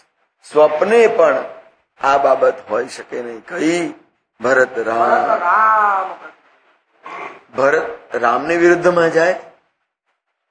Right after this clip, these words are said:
Speaker 1: એવું સ્વપ્ને ના બને. જાગતે જાગતા તો ના બને,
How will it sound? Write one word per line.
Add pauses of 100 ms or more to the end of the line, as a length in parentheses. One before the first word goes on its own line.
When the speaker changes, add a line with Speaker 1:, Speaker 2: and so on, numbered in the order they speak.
(420)
Speaker 1:
એવું
સ્વપ્ને
ના
બને. (2000)
જાગતે
જાગતા
તો
ના
બને,